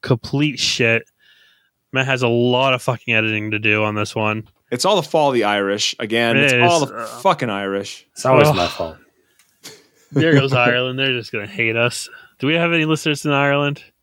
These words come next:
Speaker 1: Sorry. Not sorry. Um, thank you guys for listening. Uh, catch us on our socials. We have a Discord. Uh, please follow us on our,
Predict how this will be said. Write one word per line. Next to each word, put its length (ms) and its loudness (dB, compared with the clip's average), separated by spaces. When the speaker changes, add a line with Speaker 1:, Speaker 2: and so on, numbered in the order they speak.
Speaker 1:
Sorry. 640 0
Not 200 2
sorry. 520 0
Um, 500 -2
thank 200 2
you 100 -2
guys 200 2
for 140 -4
listening. 540 -4
Uh, 460 0
catch 240 0
us 140 -2
on 120 0
our 60 2
socials. 760 0
We 100 0
have 200 0
a 60 0
Discord. 760 0
Uh, 240 2
please 300 -2
follow 300 2
us 200 -2
on 800 2
our, 720 2